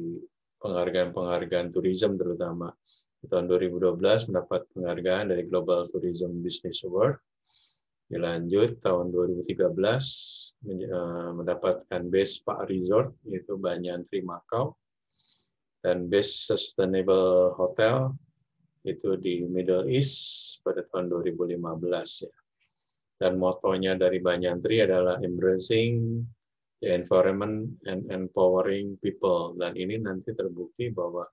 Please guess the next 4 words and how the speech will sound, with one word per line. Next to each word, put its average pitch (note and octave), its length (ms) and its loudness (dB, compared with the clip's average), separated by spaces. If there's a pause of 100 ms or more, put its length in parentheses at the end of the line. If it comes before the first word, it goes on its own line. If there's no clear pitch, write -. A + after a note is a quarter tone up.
(880)
Banyantri F#2 560 2
ini B2 160 2
mengadopsi, G2+ 1040 0
eh, F2 1080 -4